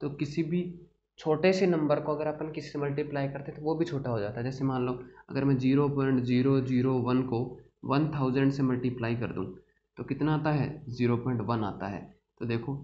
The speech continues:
इतना बड़ा number इससे multiply होने के बाद छोटा हो गया। तो ये जो term है ये पूरी term हटाई जा सकती है, तो ये भी almost कितना आ जाता है, एचआई आ जाता है। voltage gain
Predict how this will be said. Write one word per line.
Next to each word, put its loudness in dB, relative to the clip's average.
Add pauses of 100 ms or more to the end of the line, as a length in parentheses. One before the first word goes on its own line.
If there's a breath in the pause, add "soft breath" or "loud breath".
(120)
इतना 0
बड़ा 2
number 2 (180)
इससे -4
multiply 0
होने 0
के -4
बाद -6
छोटा 0
हो -2
गया। -6
तो -16
ये 6
जो 2 (100)
term 4
है 4 (1600)
ये 0
पूरी 6
term 2
हटाई 0
जा 2
सकती -2
है, -2
तो 0
ये 2
भी 2
almost 0
कितना 0
आ 2
जाता -4
है, -8 (280)
एचआई -4
आ -2
जाता -14
है। -18 (1700)
voltage 2
gain 0